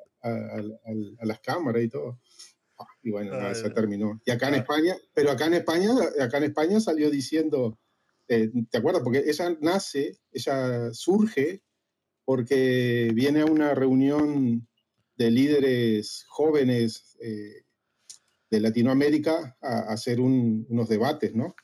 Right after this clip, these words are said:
Speaker 1: Y entonces su debate aquí hace una defensa en contra, perdón, hace un ataque directamente a lo-, a los par-, a los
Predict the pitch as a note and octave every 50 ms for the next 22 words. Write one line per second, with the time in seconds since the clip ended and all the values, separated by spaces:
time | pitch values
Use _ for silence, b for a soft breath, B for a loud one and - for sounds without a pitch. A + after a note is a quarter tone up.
0 | _ b b b b b b b - B2 A2 A2 B2 B2+ B2 - - C#3 - -
1 | C#3 D3 D3 D3 D3 D#3 D#3 D#3 D#3+ D#3 D3+ - D#3 D#3 D#3+ E3 E3+ D#3+ C#3+ C3
2 | - D#3+ D#3 D3+ C#3+ C3 A2+ - - C3+ C#3+ B2+ A#2+ - D3+ D3 D3 C#3+ C#3+ C3
3 | - _ _ _ _ _ _ _ C3 B2 A#2+ A#2 C3+ C3 B2+ B2 C3 B2+ A#2+ A#2
4 | A2+ A2+ A2+ A2+ A2+ A2+ G#2+ A#2 - - - - A#2 B2 B2+ C#3+ C#3+ B2 A#2+ A#2
5 | A#2+ - C#3+ C3+ C#3 C#3 C#3 B2+ B2 D3 C#3 B2 D3+ D#3 D#3 D#3 C#3 A#2 A#2+ B2
6 | C3+ C3+ B2+ C#3 C3 C#3 C#3 C3 C3+ D3 C#3+ C#3 B2+ A#2 A2+ A2+ A2+ - A#2 A2
7 | A2 - - A#2 A2+ A2 A2+ A2+ A2 A2+ A2 A2 G#2+ G#2 -